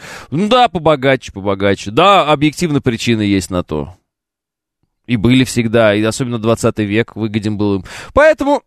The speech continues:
<clears throat> че тут? Э, я думаю, в сказки и мифы верят только люди, которые, ну вот, не склонны к аналитике. Ну, они склонны к, э, вере, понимаете? Вот именно что вере. Вот кто верит много, тот и верит.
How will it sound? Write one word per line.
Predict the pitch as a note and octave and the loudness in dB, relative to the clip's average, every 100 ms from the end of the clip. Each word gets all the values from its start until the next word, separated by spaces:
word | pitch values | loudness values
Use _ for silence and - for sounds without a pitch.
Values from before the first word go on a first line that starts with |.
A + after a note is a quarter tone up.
| A#3 | -2
<clears throat> | B3 | -2
че | F#3 C4+ | -4 -4
тут? | D3 - _ _ _ _ _ _ _ _ _ _ - | -6 -8 _ _ _ _ _ _ _ _ _ _ -2
Э, | C3+ D3+ D3+ | 2 4 4
я | D3 F#3+ | 2 0
думаю, | G#3 G#3+ | 0 -2
в | - | -2
сказки | - A3 G#3+ - | -2 0 0 -2
и | E3+ | -4
мифы | F3 A3 - | -2 -2 0
верят | C#3 F#3 E3+ - | 0 2 2 0
только | F3 - | -2 0
люди, | D3 F#3+ C#3+ | 0 -2 -2
которые, | C3+ C3+ D3+ C3+ | -2 -2 0 -2
ну | C3+ | 0
вот, | E3+ - | -2 -4
не | D3+ | -4
склонны | C#3+ F3 D3 A#2 | -2 0 0 0
к | |
аналитике. | B2 B2+ D3+ C#3+ - - - _ - | -2 2 0 0 -6 -12 -12 _ -8
Ну, | B2+ | -4
они | A#2 G#2+ | -4 -4
склонны | B2 B2+ G#2 | 0 0 0
к, | F#2 - | -6 -4
э, | F#2+ F#2 E2+ E2+ G1+ - - - - - - - | -2 -2 -4 -4 -6 -8 -14 -16 -14 -12 -12 -6
вере, | G#2+ D3 C#3 - - - | 2 4 2 -2 -10 -14
понимаете? | E2 A#2 A#2+ | -6 -4 -4
Вот | B2 | -2
именно | D#3 C3+ | 0 0
что | A2+ | 0
вере. | G#2 C3 B2+ F2 - | 0 4 4 2 -4
Вот | - | -8
кто | - E3+ | -2 0
верит | F#3+ B3 E3 | 2 2 0
много, | B2+ B2+ G2+ F#2 | -2 -2 -2 -2
тот | F#3+ D#3 | -4 -2
и | |
верит. | G#2 G#2 F#2+ E2 - | 0 2 2 0 -8